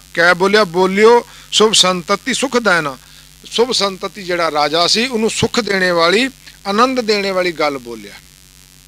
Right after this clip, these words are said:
"ਕਾਰਨ ਰੂਪ ਉਪਾਸਿਆ ਪਹਿਚਾਨੋ", ਉਹਦਾ ਜਿਹੜਾ ਕਾਰਨ ਹੈ ਉਹ ਹੈ, ਉਹਦੀ ਉਪਾਸਨਾ ਕਰਨੀ ਚਾਹੀਏ, ਕਾਰੀ ਦੀ ਨਹੀਂ ਕਰਨੀ ਚਾਹੀਏ। "ਕਾਰਨ ਰੂਪ ਉਪਾਸ-, ਅ, ਉਪਾਸਿਆ ਪਹਿਚਾਨੋ ਤਾਂ ਕੇ ਨਾਮ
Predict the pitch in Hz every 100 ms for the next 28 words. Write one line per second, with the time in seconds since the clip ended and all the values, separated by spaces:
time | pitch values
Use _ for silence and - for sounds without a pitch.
0 | - 95 - - - - - - - -
1 | - - 170 165 196 233 226 226 208 -
2 | 196 185 180 - 220 226 196 190 190 208
3 | 160 104 170 190 240 233 226 - 180 160
4 | 165 185 196 185 226 247 233 233 208 214
5 | 285 - 233 277 302 262 226 247 254 240
6 | 240 233 233 233 214 - 180 208 196 233
7 | 269 254 226 233 220 214 175 110 - -
8 | - - - 95 95 98 98 98 95 95
9 | 95 - - - - - - - 156 160
10 | 170 208 233 208 208 196 240 254 233 -
11 | 185 180 165 - 233 196 185 156 - -
12 | - 170 175 185 175 - 208 202 151 175
13 | 190 220 254 226 - 185 185 214 214 208
14 | 202